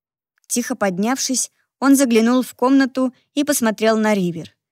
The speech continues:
Она лежала неподвижно на правом боку, подложив руку под подушку. Дыхание было ровным, цвет лица — оставался здоровым и опасений не вызывал. Судя по тому, что на перемещение своего спутника по номеру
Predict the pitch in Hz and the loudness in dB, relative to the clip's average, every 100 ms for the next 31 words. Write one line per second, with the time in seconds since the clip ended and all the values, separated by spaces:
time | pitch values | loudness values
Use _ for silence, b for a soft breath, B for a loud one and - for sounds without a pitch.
0 | _ _ _ _ - 190 247 262 208 226 | _ _ _ _ -6 -2 0 0 0 0
1 | 233 214 196 185 208 208 196 185 175 190 | 0 -2 -4 -2 -2 -2 -2 -4 -2 -2
2 | 196 190 196 202 - 170 - _ _ - | -2 -2 -4 -6 -16 -16 -16 _ _ -8
3 | 190 196 208 233 220 220 208 202 214 185 | -2 0 0 -2 -4 -6 -8 -8 -6 -6
4 | 175 160 - - _ _ _ _ _ _ | -6 -10 -12 -20 _ _ _ _ _ _
5 | - 190 185 254 269 247 220 233 233 226 | -10 -10 -4 0 2 2 -2 0 0 0
6 | 233 185 170 165 180 _ _ _ - - | -2 -2 -6 -8 -12 _ _ _ -12 -4
7 | 208 202 185 - - 247 247 - _ - | -4 -4 -8 -6 -4 -4 -4 -8 _ -12
8 | 202 214 208 254 220 185 196 220 254 254 | -6 -2 0 0 -2 -2 -2 0 0 0
9 | 226 _ _ 247 262 247 220 226 233 226 | -2 _ _ -2 0 0 0 0 2 2
10 | 220 214 202 202 180 160 - _ _ _ | 0 0 -2 -4 -4 -8 -14 _ _ _
11 | _ _ _ - - 233 214 208 208 220 | _ _ _ -18 -8 -8 -6 -6 -4 -4
12 | 226 214 208 196 208 202 - 226 208 - | -4 -2 -2 -2 -2 -2 0 0 0 -2
13 | 202 202 202 - 233 220 208 196 202 208 | -2 -2 -2 -4 -6 -4 -6 -4 -4 -2
14 | 214 202 190 180 | 0 0 0 -4